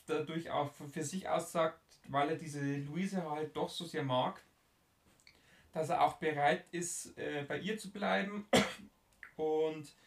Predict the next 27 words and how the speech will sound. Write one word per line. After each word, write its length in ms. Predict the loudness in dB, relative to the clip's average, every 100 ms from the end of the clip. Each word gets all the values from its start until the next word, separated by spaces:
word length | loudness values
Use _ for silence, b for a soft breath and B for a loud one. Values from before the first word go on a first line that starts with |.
| B B B B -6
es 140 | -6
stellt 340 | -2 0 0
sich 140 | -4 0
dann 260 | 0 0
zunehmend 520 | -2 -2 0 0 -2 -4
heraus, 440 | -2 0 0 -2
dass 140 | -4 -4
er 160 | 2
auch 140 | 2 2
bereit 520 | -4 0 2 0 -2
ist, 380 | -6 -6 -8 -8
mit 220 | -8 -8 -10
ihrer, 760 | -6 -2 0 2 2 2 0 -6 b b b b b b _ _ _
mit 240 | -10 -10 -10 -14 -6
ihrem 220 | -4 -2
Geheimnis 680 | -4 -2 0 2 2 2 -2
kla-, 220 | -4 0
äh, 140 | 0
zu 140 | 0 -2
leben. 360 | 0 2 2
Also 200 | 2 2
er 60 | 0
ist 60 | -2
natürlich 260 | -4 -6
anfangs 380 | -6 -4 -6 -6
geschockt, 520 | -8 -2 -2 -2 -6
aber 560 | -4 0 2 2 0 -4